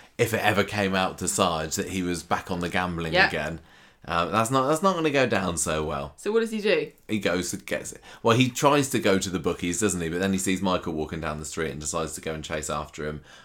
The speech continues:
Speaker 1: after all, instead, I mean.
Speaker 2: And he's like, "Hey, I
Speaker 1: What?
Speaker 2: bet you." <laughs> Get it?
Speaker 1: <laughs> Um, so,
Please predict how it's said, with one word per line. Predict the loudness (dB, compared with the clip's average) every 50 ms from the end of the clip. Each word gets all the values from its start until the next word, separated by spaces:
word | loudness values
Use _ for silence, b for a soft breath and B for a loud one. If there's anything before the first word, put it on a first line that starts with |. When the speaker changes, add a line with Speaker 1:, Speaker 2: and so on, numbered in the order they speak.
| B B -8
Speaker 1:
after | -6 -6 -6 -8 -10 -8 -8 -6
all, | -6 -6 -8 -10 -14 _ _ _ -10
instead, | -8 -6 -4 -4 -4 -4 -6 -6 -10 -12
I |
mean. | -10 -10 -8 -8 -8 -2
Speaker 2:
And | 0 0
he's | 2 2
like, | 2 2 4
"Hey, | 8 8 8 8 8 4 -2 -8 _ _ _ _ _ _ _ _ _ _ _ -6
I | -6
Speaker 1:
What? | -6 0 6
Speaker 2:
bet | 8 8 8 8 6 4
you." | 2 2 2 4 4 2 2 2 -2 -6 -8 -6 -2
<laughs> | -2 -2 -2 -2 -8 _ _ _ _ _ -10 -10 -8 -6 -6 -6 -6 -6 -12 -18 -18 _ _ _ _ _
Get | -8 -6 -4
it? | -4 -4 -4 -4
Speaker 1:
<laughs> | -2 0 0 0 0 -2 -2 -4 -4 -4 -6 -8 -8 -12 _ _ B B B B B B B B
Um, | 8 10 12 12 12 12 10 6 0
so, | -2 2 6 8 8 8 8 4